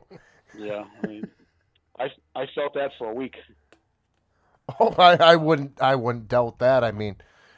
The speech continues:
Speaker 1: looking at a tractor, what weighs probably eighty-five hundred pounds empty.
Speaker 2: Yeah.
Speaker 1: And you put, <laughs> you know, what, another,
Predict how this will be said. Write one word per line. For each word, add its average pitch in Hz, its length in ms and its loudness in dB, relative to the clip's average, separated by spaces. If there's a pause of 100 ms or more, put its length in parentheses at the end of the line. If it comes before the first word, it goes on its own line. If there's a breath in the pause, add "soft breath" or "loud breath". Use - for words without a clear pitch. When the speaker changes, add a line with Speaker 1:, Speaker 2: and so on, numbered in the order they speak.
(140)
Speaker 1:
looking 147 240 0
at 131 60 0
a 120 40 -4
tractor, 139 440 2
what 123 200 2
weighs 117 280 -4
probably 127 580 4
eighty-five 151 760 2
hundred 147 220 2
pounds 156 460 2
empty. 151 480 -6 (680)
Speaker 2:
Yeah. 117 320 -10 (760 soft breath)
Speaker 1:
And 127 320 -2
you 143 200 -4 (360)
put, 165 260 6 (120)
<laughs> - 120 -12
you 233 120 10
know, 175 260 10 (360 soft breath)
what, 143 180 2
another, 135 360 2